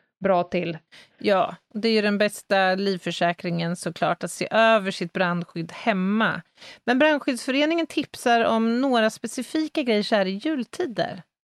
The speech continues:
Speaker 1: Mhm.
Speaker 2: Varav punkten ett är, var ingen träskalle.
Speaker 1: <laughs> För då är du brännbar.
Speaker 2: Ära vara Gud i höjden, använd inget gjort i slöjden.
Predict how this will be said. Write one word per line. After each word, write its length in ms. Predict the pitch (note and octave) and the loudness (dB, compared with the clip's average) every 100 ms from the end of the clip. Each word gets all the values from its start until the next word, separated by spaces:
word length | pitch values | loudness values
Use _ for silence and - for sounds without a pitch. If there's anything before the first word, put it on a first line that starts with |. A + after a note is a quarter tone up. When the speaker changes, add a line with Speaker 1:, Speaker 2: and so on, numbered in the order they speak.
| - | 2
Speaker 1:
Mhm. 400 | B3 D#4 C5+ G#3+ - _ | 4 4 0 -4 -8 _
Speaker 2:
Varav 320 | G#3+ C#4 C#4+ C#4+ | 0 4 4 4
punkten 460 | - E4+ D#4+ E4 D#4+ | 2 2 2 -2 0
ett 360 | A4+ A4+ - | -2 -4 -2
är, 320 | - G3+ G3+ G#3 _ _ _ _ | 2 4 2 0 _ _ _ _
var 360 | G#3+ C#4 G4+ G#4 | 0 2 4 4
ingen 300 | C#4+ A3 G#3+ | 4 4 4
träskalle. 800 | - B3 F3+ - B3+ A#3 E3+ F3+ _ _ _ _ _ _ - | 2 2 0 0 2 2 0 -4 _ _ _ _ _ _ -4
Speaker 1:
<laughs> 680 | F#5 - A#5 - - _ - | -2 -2 -6 -8 -16 _ 0
För 80 | |
då 120 | A#3 B3+ | 4 6
är 60 | |
du 80 | C4+ | 6
brännbar. 560 | A#3+ B3+ A3 G#3 E3+ - _ _ _ _ E4+ | 6 6 4 4 2 -6 _ _ _ _ 2
Speaker 2:
Ära 320 | D#4+ C#4+ E4 | 6 6 4
vara 320 | F4+ D#4+ C4+ | 6 4 4
Gud 360 | A#3+ C4+ B3 A#3 | 2 2 2 2
i 60 | |
höjden, 520 | A#3+ C#4 D4 G#3+ G#3 | 4 4 4 2 2
använd 600 | G#3+ D#4+ C#4 C4 C#4+ D#4 D4 | 4 4 4 4 4 4 2
inget 640 | D#4+ B3+ A#3+ G4 A3 - - | 4 6 6 4 2 -2 -4
gjort 480 | G#3 A3+ G#3 _ - | 0 2 0 _ -6
i 140 | - A3 | 0 0
slöjden. 720 | - D#4+ A#4+ A3 D#3+ - | 4 6 6 4 0 -2